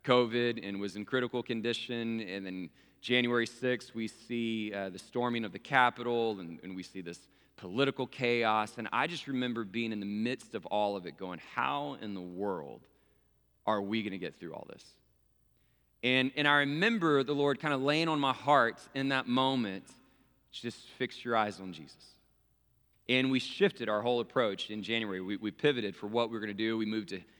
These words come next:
Hebrews twelve, and we just camped out there for almost a month.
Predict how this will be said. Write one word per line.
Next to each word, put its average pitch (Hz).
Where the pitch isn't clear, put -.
Hebrews 131
twelve, 117
and 104
we 120
just 110
camped 131
out 113
there 95
for 104
almost 110
a 98
month. 95